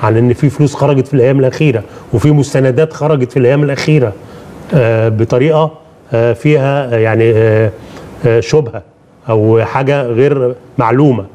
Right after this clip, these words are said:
آه، في الفترة الاخيرة، في الايام الاخيرة. لازم تشوف الفلوس ايه وايه المداخيل، ولازم نحل مشكلة ال-، الحجوزات اللي على النادي، آه، لوزارة المالية، و-، ونتأكد من معلومة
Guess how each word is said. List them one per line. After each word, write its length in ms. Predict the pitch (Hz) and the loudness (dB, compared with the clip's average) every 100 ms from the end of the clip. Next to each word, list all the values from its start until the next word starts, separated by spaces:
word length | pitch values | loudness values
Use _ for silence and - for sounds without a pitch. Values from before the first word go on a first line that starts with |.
| - - - - 110 | -20 -20 -20 -6 -2
آه، 120 | 110 | 0
في 120 | - | 0
الفترة 340 | 110 143 143 | 0 -2 0
الاخيرة، 480 | 127 120 143 143 113 | 0 0 2 2 0
في 100 | 101 | 0
الايام 260 | 127 127 139 | 0 2 0
الاخيرة. 460 | 120 - 143 107 98 - - - | -2 0 0 0 -6 -16 -20 -4
لازم 280 | 123 143 156 | 0 2 0
تشوف 300 | 120 180 165 | 0 -2 0
الفلوس 420 | 127 - 135 151 | -2 0 0 0
ايه 260 | 156 151 110 - - - - | 0 2 0 -4 -18 -8 0
وايه 320 | 117 156 151 | 2 2 2
المداخيل، 720 | 139 123 123 123 151 156 117 92 - - - | 0 0 -2 -2 0 2 0 -4 -16 -14 -2
ولازم 300 | 120 147 160 143 | 2 2 2 0
نحل 400 | - 160 160 143 | 0 0 2 0
مشكلة 460 | 127 - 160 165 160 - - - - - | -2 0 2 2 -2 -10 -20 -20 -10 -2
ال-، 880 | 117 117 117 117 117 117 117 117 113 | 2 4 4 2 2 2 2 2 0
الحجوزات 580 | - 123 120 139 160 139 | 0 0 2 2 0 0
اللي 140 | 117 | 0
على 140 | 113 120 | 2 2
النادي، 420 | 135 151 110 98 - - - - | 2 2 0 -6 -12 -20 -8 -2
آه، 220 | 110 113 | 2 2
لوزارة 600 | 110 117 117 120 139 135 | 4 4 4 2 0 0
المالية، 520 | 131 123 131 143 104 - - - - - | 0 2 2 0 -2 -8 -18 -20 -20 -4
و-، 320 | 107 117 120 123 | 2 4 4 4
ونتأكد 800 | 120 123 120 113 165 156 151 123 | 4 2 0 0 -2 0 -2 0
من 240 | 151 156 - - - | 0 0 -6 -20 -4
معلومة 520 | 123 110 143 165 160 | -2 2 2 2 0